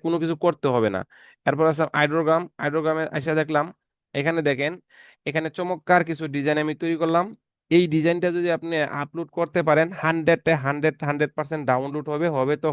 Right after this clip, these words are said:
হবে, হবেই। কারণ এর চাইতে ভালো ডিজাইন অনলাইনে আর তৈরি কেউ করতে পারতেছে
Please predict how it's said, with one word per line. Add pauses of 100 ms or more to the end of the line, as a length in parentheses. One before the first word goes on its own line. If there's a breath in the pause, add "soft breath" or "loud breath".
হবে, (100)
হবেই। (520 loud breath)
কারণ (260)
এর
চাইতে (120)
ভালো (180)
ডিজাইন (140)
অনলাইনে
আর
তৈরি
কেউ
করতে
পারতেছে